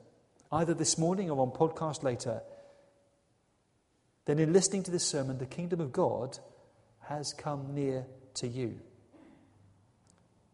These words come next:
Question is, will you change your mind, turn around,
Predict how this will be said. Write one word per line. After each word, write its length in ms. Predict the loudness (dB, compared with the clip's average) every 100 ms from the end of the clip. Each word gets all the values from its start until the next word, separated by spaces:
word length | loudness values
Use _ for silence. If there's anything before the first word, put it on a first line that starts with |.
| _
Question 300 | 0 4 4
is, 540 | 4 2 -4 -8 -10 -16 -20 _ _ _ _ _ _ _
will 140 | 0 2
you 80 |
change 340 | 2 4 2 4
your 100 | 2
mind, 440 | 2 -2 -8 -14 -18 -20 _ _ _ _ _ _ _ _ -6
turn 220 | -4 0
around, 500 | 2 0 -2 -8